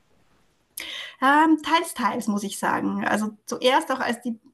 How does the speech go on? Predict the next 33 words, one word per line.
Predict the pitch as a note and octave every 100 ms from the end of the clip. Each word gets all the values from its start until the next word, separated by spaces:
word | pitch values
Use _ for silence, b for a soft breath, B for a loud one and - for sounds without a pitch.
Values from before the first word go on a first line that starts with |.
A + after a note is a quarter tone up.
| -
Buchidee | B3+ B3+ A#3 A3 A#3+
da | A3+ G#3+ A3+
war, | G#3+ A3 A3 A3+ -
ähm, | G#3+ G#3+ A3 A3 A3
also | A#3 A#3+
irgendwann | D#4+ F4 C4+
war | A3
dann | C4
mal | A#3+ A3+
der | A#3 A3+
Moment, | A#3 G#3+ B3+
wo | C4
ich | B3+
gesagt | A3+ A3+
hab, | A3+
"So, | - A#3+
also | - A3 A#3
jetzt, | A#3 A#3 -
ich | A3+
muss | B3 E4+
jetzt | C#4+
einfach | A3 A3+
mal | A3 G3+
beginnen, | G#3 G#3+ G3 D#3+
ja, | E3+
mit | F3+ F#3+
diesem | G3+ G#3+
Buch, | C4 C#4
weil | A#3+
sonst | A3 A3
mach | G3
ich's | G3+ G3+
nie." | F#3+ G3